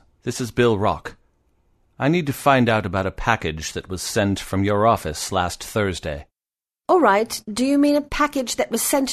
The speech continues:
Speaker 2: to you?
Speaker 1: Bill is a little vague about the package since he doesn't state who it was for. Although the company sends out a lot of packages, Beatrice is ninety percent sure that Bill is talking about the package sent to him,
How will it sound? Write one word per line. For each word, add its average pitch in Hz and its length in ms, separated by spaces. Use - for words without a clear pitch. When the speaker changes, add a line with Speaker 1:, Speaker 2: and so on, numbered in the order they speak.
Speaker 2:
to 254 100
you? 269 320
Speaker 1:
Bill 131 280
is 98 160
a 95 60
little 107 280
vague 95 380
about 80 240
the - 80
package 87 500
since - 300
he 90 100
doesn't 87 320
state - 340
who 104 280
it 87 160
was 82 160
for. 90 360
Although 104 380
the 92 100
company 104 400
sends 101 360
out 104 140
a 87 180
lot 110 120
of 80 140
packages, 73 640
Beatrice 117 440
is 87 120
ninety 156 380
percent 117 420
sure 85 440
that 80 220
Bill 98 260
is 90 240
talking 92 360
about 80 240
the - 80
package 82 440
sent - 380
to 82 120
him, - 420